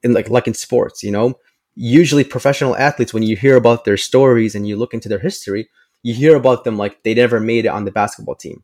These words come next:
you know, they're throughout high school, whatever the case is, so, so, something like that. And it's because of how many times they tried over and over again until they actually got it. So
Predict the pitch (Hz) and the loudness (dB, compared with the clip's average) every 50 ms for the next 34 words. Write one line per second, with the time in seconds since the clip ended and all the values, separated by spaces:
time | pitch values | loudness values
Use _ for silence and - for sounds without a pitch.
0 | _ _ 107 104 104 107 101 110 107 98 - - 117 117 113 - - - 113 110 | _ _ -8 -4 -4 -4 -4 -2 -4 -4 -4 0 2 2 2 2 0 -2 -6 -6
1 | - - - 113 113 135 151 151 139 143 135 - - 131 - - 110 - - 139 | -6 -4 -2 0 2 4 4 4 4 2 -2 -2 -2 -2 -4 -4 -4 -2 -2 0
2 | 127 151 151 - - 156 156 - 160 143 135 139 139 - - 139 147 143 143 - | 0 0 0 0 0 -2 0 0 0 0 0 0 0 2 4 4 4 4 2 -4
3 | _ _ _ _ _ _ - 123 127 127 123 120 - - 123 - - 135 131 127 | _ _ _ _ _ _ -2 0 2 2 2 0 0 -4 -6 -4 -2 0 0 0
4 | 123 - 120 117 110 - - 127 123 123 123 120 - - - 120 117 120 117 104 | 0 -2 -4 -4 -4 -4 -4 -4 -2 -2 -2 -4 -4 -8 -10 -8 -6 -6 -4 -4
5 | 104 101 - 117 110 - - _ 120 117 113 120 113 113 113 101 90 - 107 107 | -4 -2 0 0 -2 -2 0 _ -2 0 0 -2 -2 -2 -4 -4 -4 -4 -6 -8
6 | 101 101 110 113 - 117 135 160 147 - 113 98 - 113 110 107 110 110 - - | -6 -6 -6 -6 -6 -6 -8 -8 -10 -12 -14 -12 -8 -6 -4 -4 -4 -6 -6 -10
7 | 98 95 110 110 90 76 73 - - 135 120 - | -8 -6 -4 -4 -4 -4 -8 -2 0 0 0 0